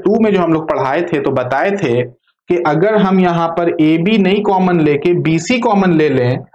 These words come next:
अभी तुरंत यहाँ देख लेना, आपको हम यहाँ लिखा देते हैं, छोटा सा जगह चाहिए। अगर इसमें से बीसी common ले लें हम,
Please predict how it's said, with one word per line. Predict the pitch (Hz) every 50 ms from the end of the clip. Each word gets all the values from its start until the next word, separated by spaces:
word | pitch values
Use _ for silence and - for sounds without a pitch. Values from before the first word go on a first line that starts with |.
| - 139
अभी | 147 165 175
तुरंत | 175 180 175 214 233 233
यहाँ | 196 185 185 175 165
देख | 156 151 151 156
लेना, | 143 139 131 131 123 123 131
आपको | 120 117 - - - 127
हम | 123 123 123
यहाँ | 123 123 120
लिखा | 117 117 - - 117 117 120
देते | 120 113 113 - 120 117
हैं, | 110 113 117 135 175 - - - _ _ _ _ -
छोटा | 139 135 131
सा | 123 123 127
जगह | 123 120 117 117 117
चाहिए। | 117 - 127 113 113 113 127 147 165 165 - - - -
अगर | - 147 165 180
इसमें | 180 180 180 190 185
से | 180 190 175 156
बीसी | 143 165 170 170 175 - 247 233
common | 233 214 202 190 190 190
ले | 185 185 190 190
लें | 190 180 147
हम, | 143 135 123 123 147